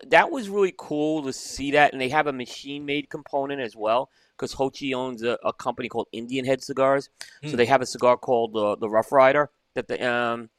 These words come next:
Speaker 1: that they make out of, actually, that's, that's not the machine one, but they have a machine that's part of that machine operation, uh, that they do. So it was interesting seeing the machine operation. The other, it, it had kind of a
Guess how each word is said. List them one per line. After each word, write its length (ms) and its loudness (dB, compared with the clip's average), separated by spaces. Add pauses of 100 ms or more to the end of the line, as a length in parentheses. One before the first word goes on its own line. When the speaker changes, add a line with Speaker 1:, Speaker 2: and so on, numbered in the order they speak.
(380)
Speaker 1:
that 160 -2
they 120 0
make 280 -2
out 160 4
of, 300 -2
actually, 480 -4 (280)
that's, 340 0
that's 380 2 (320)
not 140 -2
the 80 -8
machine 380 -10
one, 160 -8
but 100 -12
they 100 -6
have 200 -4
a 80 -6
machine 460 -12 (120)
that's 220 -2
part 240 2
of 20 0
that 160 2
machine 340 -10
operation, 640 -8 (580)
uh, 200 6
that 140 -2
they 60 -10
do. 120 -6
So 120 -8
it 20 -6
was 100 -4
interesting 400 -4
seeing 360 -6
the 80 -6
machine 480 -8
operation. 760 -4 (720)
The 160 4
other, 180 2
it, 380 4
it 40 4
had 180 2
kind 180 0
of 80 6
a 40 -12